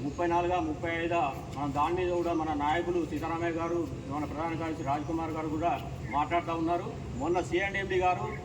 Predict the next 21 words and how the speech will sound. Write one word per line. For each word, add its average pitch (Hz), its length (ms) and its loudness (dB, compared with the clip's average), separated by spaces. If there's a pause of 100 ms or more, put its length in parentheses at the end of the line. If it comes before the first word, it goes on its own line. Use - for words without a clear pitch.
(180)
ఇక్కడికి 170 280 0
వచ్చినప్పుడు 190 560 0
సేఫ్టీ 180 380 -2
ట్రైపార్టనర్ 175 460 0
మీటింగ్ 175 460 -2 (280)
మనకి 151 220 -2
ఏదైతే 180 380 0
శ్రీరాంపూర్లో 170 500 0
పెట్టిరో 170 320 0
అప్పుడు 170 260 0
కూడా 175 400 4 (340)
మేము 185 420 0
త్వరలోనే 190 600 -2
ప్రకటిస్తామని 175 800 -2
చెప్పి 170 220 0
సీ 147 180 -2
అండ్ 175 180 0
ఎం 175 100 0
డీ 175 60 2
కూడా 170 160 2
చేశాడు. 165 580 -2